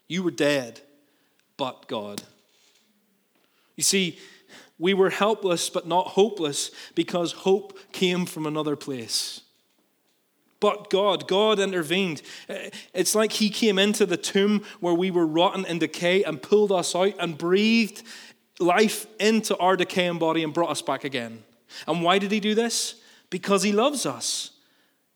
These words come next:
Being rich in mercy because of the great love with which he loves us. Listen,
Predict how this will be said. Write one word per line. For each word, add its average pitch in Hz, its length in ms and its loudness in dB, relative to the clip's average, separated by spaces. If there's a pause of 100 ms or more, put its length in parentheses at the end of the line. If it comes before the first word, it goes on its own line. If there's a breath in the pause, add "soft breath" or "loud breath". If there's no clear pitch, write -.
(580)
Being 220 280 4
rich 247 240 2
in 220 140 0
mercy 233 300 0
because 196 340 -4
of 220 80 -2
the 202 80 -2
great 208 400 -2
love 208 300 -2
with 185 180 -4
which 214 240 -2
he 202 140 -6
loves 196 360 -2
us. - 540 -8 (540 loud breath)
Listen, 208 340 0